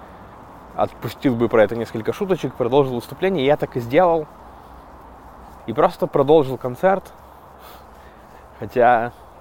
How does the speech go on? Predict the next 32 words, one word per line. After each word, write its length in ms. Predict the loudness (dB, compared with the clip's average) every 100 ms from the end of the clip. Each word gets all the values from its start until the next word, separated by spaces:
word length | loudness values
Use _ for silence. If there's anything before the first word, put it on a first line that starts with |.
| -20 -20 -20 -16 -2
просто 320 | -2 -2 -6
вот 160 | -8
эта 140 | -8 -4
биологическая 720 | 0 0 0 -4 -8 -8 -10
сущность 440 | -6 -8 -8 -14
внутри 240 | -14 -10 -8
меня 300 | -8 -6 -6
была 440 | -4 -4 -2 -2
не 460 | -4 -10 -8 -8 -8
в 80 | -8
восторге. 520 | -12 -8 -10 -10 -14 -20 -20 -20 -20 -20 -20 -4
Я 120 | -2
не 100 | 0
знаю, 260 | 0 2 2
это, 140 | 0
наверное, 360 | -4 -2 -2 -2
так 300 | -6 -6 -4
работает, 460 | -2 0 -2 -4 -8 -8
э, 200 | -4 -4 -8 -20 -20 -18
совесть 640 | -6 0 0 0 -6 -12 -20 -20 -20 -20 -20 -20 -20 -20 -18 -10
или 100 | -6
убеждение, 800 | -4 -4 -8 -6 -6 -4 -6 -6
я 80 |
не 100 | -8
знаю, 320 | -6 -2 -2 -2
ты 100 | -2
просто 600 | 2 2 0 -2 -2 -6 -16 -20 -20 -20 -20 -20 -20 -18
на 100 | -6
уровне 420 | 0 0 0 0 2
разума 500 | 2 2 -4 -10 -10
их, 360 | -12 -14 -14
э, 280 | -8 -8 -8